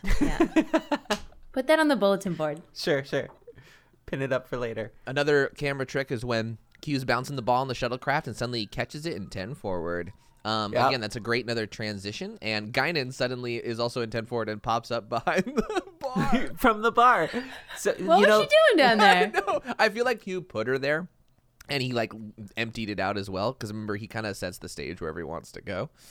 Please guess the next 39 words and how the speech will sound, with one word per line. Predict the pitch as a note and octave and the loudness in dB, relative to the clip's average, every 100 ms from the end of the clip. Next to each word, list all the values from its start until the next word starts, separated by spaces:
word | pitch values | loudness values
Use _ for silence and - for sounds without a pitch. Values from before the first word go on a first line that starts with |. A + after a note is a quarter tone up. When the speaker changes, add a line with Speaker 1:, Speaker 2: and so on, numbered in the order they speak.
| - | -10
Speaker 2:
That's | B2 B2 - | -8 -8 -8
true. | B2+ A#2 | -4 -4
Speaker 3:
So | - G2 F2 | -4 -4 -2
I | F2+ G2 | -4 -4
figured | - A2+ F#2+ | -6 -6 -4
that's | E2 | -6
kinda | - F2+ E2 | -8 -10 -8
what | D#2 | -8
happened. | G2 E2 F2+ | -8 -8 -8
But | A#2 | -8
then | C#3 E3 | -6 -4
he, | F#3 | -6
but | D3+ - B2+ | -8 -12 -4
then | D#3+ | -2
he | F#3+ | 0
was | D#3+ | -2
surprised | B2 A2 G#2 G2 | 0 0 0 0
by | F2 | -6
her, | D#2 | -6
so | E2+ F#2 | -6 -6
I | F#2 | -6
don't | F2+ | -6
know | |
if | F2 | -8
that | F2 - | -6 -8
stands | - A1+ G#1+ | -10 -14 -12
up. | G1+ - _ - - _ _ - - | -12 -12 _ -20 -20 _ _ -20 -8
Speaker 2:
For | E3+ D#3+ - | 0 0 4
all | E3+ G3+ | 4 4
the | A3 | 0
kids, | G#3 F3+ F#3 G#3 - | 2 0 0 -6 -12
this | F2+ D3 F3+ F#3+ | -12 -2 -2 0
is | G#3+ | -4
the | E3+ E3+ | -4 -6
introduction | D#3+ D#3 D3 - D3+ A#2+ | -6 -2 -2 -2 -8 -8
of | A#2+ | -8
the | C3 | -8
TikTok | - C#3+ - C3+ - _ | -6 -6 -2 -4 -4 _
transition. | - C3 A#2+ A#2 - G2 | -8 -8 -4 -6 -6 -12